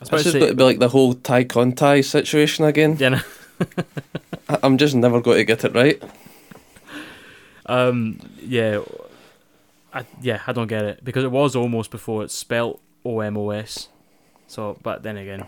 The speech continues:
Speaker 1: maybe that's how that's pronounced.
Speaker 2: I've got a list of all the legends that I noted, but there was just
Speaker 1: Okay.
Speaker 2: some weird things. Like, did you see the Mark,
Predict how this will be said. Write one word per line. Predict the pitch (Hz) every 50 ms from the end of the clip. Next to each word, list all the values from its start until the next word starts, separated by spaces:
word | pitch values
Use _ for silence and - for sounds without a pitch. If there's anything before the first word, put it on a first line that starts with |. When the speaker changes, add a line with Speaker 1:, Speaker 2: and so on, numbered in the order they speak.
| - _
Speaker 1:
maybe | 117 113
that's | 113 110 101 -
how | 107 101
that's | 95 -
pronounced. | - - 98 101 101 98 - - - _ _ _ _ _ _ _ _ _ _ _ -
Speaker 2:
I've | 110 117 120 123
got | 123 104 85
a |
list | 95 117 135 - - - 135
of | 123 110 -
all | - 117 120 120
the | 113 110
legends | 110 117 117 110 117 110 104 -
that | - -
I | 104 107
noted, | 113 120 120 123 127 - 123 120 120 -
but | 107 101 - - -
there | 120
was | 117 117 123
just | 131 170
Speaker 1:
Okay. | 120 110
Speaker 2:
some | 127 147 120
weird | 127 139 143 -
things. | - - 120 135 151 156 -
Like, | 156 151 110 90
did | 139 131 127
you | 123
see | - - 170
the | 165 156
Mark, | 135 127 135 135 -